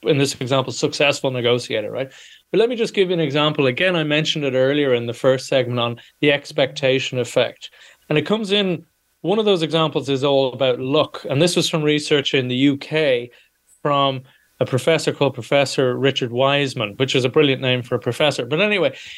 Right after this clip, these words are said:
he was examining luck. And I don't mean winning the lottery. I mean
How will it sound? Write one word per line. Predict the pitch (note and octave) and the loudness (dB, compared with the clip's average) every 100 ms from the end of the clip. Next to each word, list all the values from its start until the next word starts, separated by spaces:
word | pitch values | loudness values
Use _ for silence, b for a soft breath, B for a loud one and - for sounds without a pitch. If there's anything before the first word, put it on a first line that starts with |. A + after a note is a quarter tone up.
| B B | B B
he | G#3 C4 | 0 2
was | B3+ | 2
examining | A#3 E3+ E3 D3 C3+ C3 C3 | 0 0 0 0 -2 -2 2
luck. | E3+ F#3+ - | 2 2 0
And | D3 | -2
I | C#3+ | 2
don't | F#3 G#3+ | 0 0
mean | F3+ E3+ | 0 2
winning | D#3 E3 C#3+ | 2 2 2
the | C3 | 0
lottery. | C#3 D3+ C3 A#2+ | 2 2 2 0
I | A#2+ C3+ | 0 -2
mean | C#3+ C#3 | -2 -4